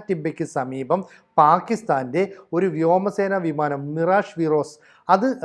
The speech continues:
അപകടത്തിൽപ്പെടുന്നു. അത് തകർന്നപ്പോൾ ഈ മാർട്ടിൻ ബേക്കറിൻ്റെ പി ആർ എം ഫോർ എന്ന് പറയുന്ന ഇജക്ഷൻ സീറ്റ് ഉപയോഗിച്ച് രണ്ട് പൈലറ്റുമാർ അതിൽ നിന്ന് രക്ഷപ്പെടുന്നു.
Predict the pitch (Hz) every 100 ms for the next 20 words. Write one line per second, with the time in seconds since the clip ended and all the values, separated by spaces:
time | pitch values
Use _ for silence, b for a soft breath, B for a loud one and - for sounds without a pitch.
0 | 151 147 165 160 165 147 143 151 220 B
1 | B B 165 226 247 160 160 151 - 165
2 | 208 B B 185 196 165 160 175 240 226
3 | 175 165 170 170 170 175 185 202 185 165
4 | 165 - 190 175 160 147 151 160 143 160
5 | 165 196 196 165 160 143 143 143 135 196
6 | 196 B 143 147 170 196 233 247 247 151
7 | 151 147 151 151 143 147 151 151 147 170
8 | 143 120